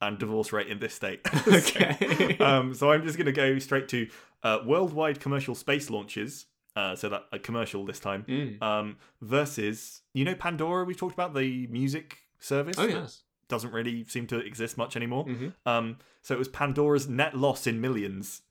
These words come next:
Speaker 1: from two thousand six to two thousand and nine.
Speaker 2: Oh, no.
Speaker 1: And so as,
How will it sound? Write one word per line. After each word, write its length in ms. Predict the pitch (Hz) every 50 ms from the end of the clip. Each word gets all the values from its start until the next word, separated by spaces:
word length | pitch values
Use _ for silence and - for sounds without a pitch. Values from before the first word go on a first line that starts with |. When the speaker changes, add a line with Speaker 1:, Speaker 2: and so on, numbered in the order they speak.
| _ _
Speaker 1:
from 260 | - - 110 101 104
two 160 | - - 123
thousand 260 | - 123 120 107 110
six 280 | 107 - - 110 - -
to 140 | - - 107
two 200 | 104 - - 117
thousand 280 | 107 110 107 104 - 107
and 80 | 101 104
nine. 340 | 104 101 101 101 104 95 - _ -
Speaker 2:
Oh, 60 | 190
no. 260 | 190 175 214 233 151
Speaker 1:
And 120 | 110 117 110
so 160 | 131 120 117
as, 380 | - 131 139 143 139 135 - -